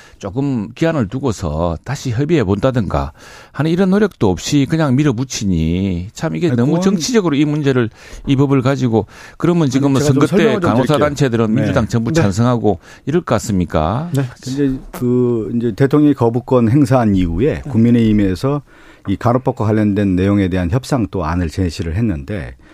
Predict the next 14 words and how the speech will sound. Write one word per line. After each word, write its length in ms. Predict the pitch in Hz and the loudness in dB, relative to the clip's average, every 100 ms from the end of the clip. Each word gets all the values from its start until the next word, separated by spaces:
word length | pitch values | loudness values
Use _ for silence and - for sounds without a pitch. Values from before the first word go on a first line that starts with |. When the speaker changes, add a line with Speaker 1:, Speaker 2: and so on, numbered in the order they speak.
| - - | -20 -6
Speaker 2:
그 120 | 147 | 0
내용을 480 | 123 104 - 196 151 | 2 4 4 2 2
보니까 340 | 110 92 90 | 2 2 2
오늘 300 | 107 175 156 | 2 4 4
그 200 | 127 117 | 4 6
의원총회에서 720 | 135 165 143 139 117 113 170 147 - - | 6 4 4 2 2 0 -4 -6 -14 -14
그대로 340 | - 139 233 | -2 2 4
얘기하더군요. 720 | 151 113 143 156 95 98 101 80 - | 4 2 0 0 0 0 -2 -6 -6
박강원 340 | 101 110 98 | -2 0 2
원내대표가. 720 | 90 82 73 - 76 78 127 - - - - - - - - | 2 0 -4 -8 -10 -8 -8 -12 -20 -20 -20 -20 -20 -14 -4
아, 380 | 95 95 92 90 | -2 0 0 0
정말 460 | 107 123 139 113 98 | 2 4 4 2 0
성의가 420 | - 208 202 123 | 0 2 4 2
없이 480 | - - 123 71 | 0 0 0 0